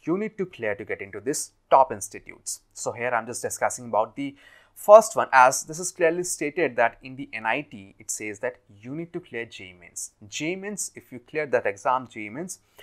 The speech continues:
there are fair chances that you will get a call from N I Ts, but yes, you have to clear the cutoffs too. And in the I I Ts, which is the second phase just after J mains, that's called J E Advance. So you have to clear J E Advance,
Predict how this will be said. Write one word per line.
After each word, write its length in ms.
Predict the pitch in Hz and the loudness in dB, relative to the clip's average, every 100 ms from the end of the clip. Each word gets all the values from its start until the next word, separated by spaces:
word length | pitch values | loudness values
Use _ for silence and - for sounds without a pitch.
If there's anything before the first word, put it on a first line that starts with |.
| - - _ _ | -20 -20 _ _
there 160 | - 139 | 0 2
are 60 | 147 | 2
fair 260 | 170 165 | 2 2
chances 440 | 165 147 139 156 131 | 4 2 2 -4 -2
that 200 | 135 117 | -4 -4
you 60 | |
will 100 | 110 | -8
get 100 | 107 | -2
a 60 | 107 | 0
call 200 | 98 98 | 2 0
from 220 | - 107 - - | -4 -14 -14 -14
N 140 | - 113 | -8 -4
I 140 | 120 | -4
Ts, 280 | - 143 117 | -4 -6 -6
but 220 | - - | -6 -2
yes, 240 | 104 - - | -2 -4 -10
you 100 | 113 107 | -14 -8
have 260 | 113 110 | -6 -6
to 60 | 123 | -8
clear 160 | 117 104 | -10 -8
the 80 | |
cutoffs 440 | 113 104 101 104 - | -6 -2 0 0 -4
too. 220 | - - _ _ _ _ _ | -8 -10 _ _ _ _ _
And 180 | 113 123 | -2 -2
in 140 | 127 | -6
the 120 | 127 - | -10 -2
I 180 | 107 113 | 0 2
I 100 | 139 | 0
Ts, 340 | 151 180 - | -2 -8 -8
which 100 | 127 | -10
is 100 | 127 | -10
the 120 | 113 131 | -4 -2
second 460 | - 214 220 240 | 0 -2 -4 -8
phase 360 | - 104 104 - | -8 -8 -8 -8
just 400 | - 156 143 - | -2 -2 -2 -2
after 300 | 117 - 135 - 120 | -2 -2 -10 -10 -20
J 300 | - 110 117 | -14 -12 -10
mains, 400 | 160 139 127 - | -8 -8 -8 -8
that's 340 | - 110 - | -2 -4 -2
called 320 | - 123 131 | 0 0 0
J 160 | 110 135 | -8 -10
E 180 | 139 160 | -8 -6
Advance. 440 | 104 101 92 - - | -8 -6 -6 -6 -12
So 140 | - | -14
you 140 | 98 | -16
have 120 | 101 101 | -16 -16
to 60 | |
clear 200 | 107 104 | -14 -14
J 220 | 101 107 | -10 -8
E 20 | 101 | -10
Advance, 480 | 98 101 185 - | -6 -4 -4 -10